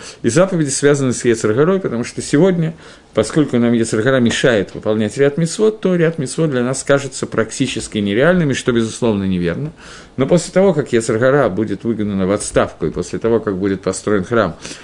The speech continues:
и после того, как будет Тагара, Пара, Дума, э, и все остальные вещи, которых нам сегодня не хватает, мы сможем выполнять мицвот полностью и целиком.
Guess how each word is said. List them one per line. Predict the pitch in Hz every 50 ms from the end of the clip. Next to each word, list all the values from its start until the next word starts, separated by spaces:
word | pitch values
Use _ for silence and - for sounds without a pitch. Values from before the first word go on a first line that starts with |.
| - - -
и | -
после | 90 104 95 - -
того, | 123 120 113
как | 107
будет | 110 117 110 107 -
Тагара, | - 113 98 117 123 120 127 123 107 87 82 82 -
Пара, | 101 107 110 123 120 120 107
Дума, | 101 110 117 127 127 117 101 95 - - - - - - - -
э, | - 98 98 98 95 95 92 82
и | 76 117
все | - - 180 160
остальные | 139 - - 127 113 113 117 107
вещи, | 107 113 101 - - -
которых | - 98 80 98 92 90 -
нам | 107 95 87
сегодня | - - 113 110 104 95 104 113
не | 123 131
хватает, | - 151 156 - 220 214 202 196 190 - - - - - -
мы | - 143 180
сможем | 175 - 165 165 151 139 139
выполнять | 120 123 - 123 127 131 123 113 - -
мицвот | 104 98 - - 147 165 165 - -
полностью | - 151 165 160 147 120 113 - - - 85
и | 76
целиком. | - - 104 120 123 208 208 214 208